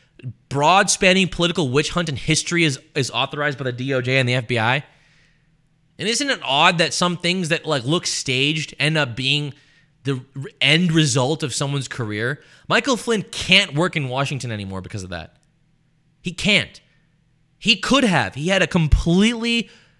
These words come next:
free, clear reputation, total patriot,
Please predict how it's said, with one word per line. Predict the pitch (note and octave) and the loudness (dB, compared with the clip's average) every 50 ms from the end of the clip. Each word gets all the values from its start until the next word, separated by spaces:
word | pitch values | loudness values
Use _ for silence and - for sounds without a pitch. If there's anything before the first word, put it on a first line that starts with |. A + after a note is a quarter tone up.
| _ _ _ | _ _ _
free, | - - - - - E3 D#3+ E3 G3+ A3 A#3 A#3 A#3+ B3 A#3+ A#3 F#3+ - _ _ | -20 -20 -14 -6 -2 2 2 4 4 4 6 6 4 4 2 0 -4 -10 _ _
clear | - - - - D3+ F3 G#3 A3 A3+ G#3+ | -12 -10 -6 -4 -2 0 0 2 2 2
reputation, | G#3 G3+ G3+ F3+ - F#3 F#3 F#3+ F#3+ - G3 F#3+ F#3 F#3 F#3 _ _ _ | 0 0 -2 -2 0 2 2 2 2 0 -2 -4 -4 -6 -10 _ _ _
total | - - - F#3 G#3 G#3+ G#3 F#3 | -8 -4 -2 0 0 0 0 -2
patriot, | - - F3 E3+ D#3+ - - E3 D#3+ D#3+ C#3 | -2 -4 -4 -4 -4 -4 -4 -2 -2 -2 -4